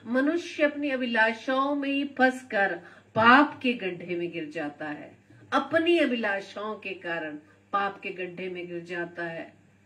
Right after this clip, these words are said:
और पाप की मजदूरी हम सब जानते हैं, पाप की मजदूरी मृत्यु है।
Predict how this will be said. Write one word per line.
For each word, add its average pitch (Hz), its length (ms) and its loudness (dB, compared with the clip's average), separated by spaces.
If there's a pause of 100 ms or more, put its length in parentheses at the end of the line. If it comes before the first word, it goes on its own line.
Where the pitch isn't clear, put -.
(840)
और 170 100 -6
पाप 196 420 -4
की 196 100 -10
मजदूरी 185 500 -8
हम 185 140 -8
सब 185 340 -10
जानते 175 440 -8
हैं, 170 280 -10 (280)
पाप 185 300 -6
की 180 80 -8
मजदूरी 190 680 -4 (260)
मृत्यु 160 560 -8
है। 135 380 -12